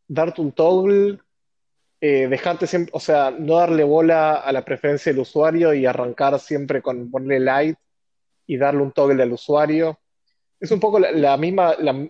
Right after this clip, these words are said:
o parecido a la conversación sobre translation, ¿no? Sobre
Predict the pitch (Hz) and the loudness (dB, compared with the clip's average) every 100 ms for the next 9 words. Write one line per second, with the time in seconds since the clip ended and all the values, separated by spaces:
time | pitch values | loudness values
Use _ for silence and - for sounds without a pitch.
0 | _ - 139 - 147 139 135 - 175 196 | _ -8 -6 -4 -4 -4 -6 -2 0 2
1 | 196 165 127 123 123 120 123 131 135 127 | 2 2 2 0 -2 -4 -6 -4 -4 -6
2 | 139 156 165 135 127 123 131 131 143 135 | -8 -4 -2 0 -2 -4 -4 -2 0 -2
3 | - 120 147 - 127 120 123 | -2 -8 -8 -4 -4 -4 -6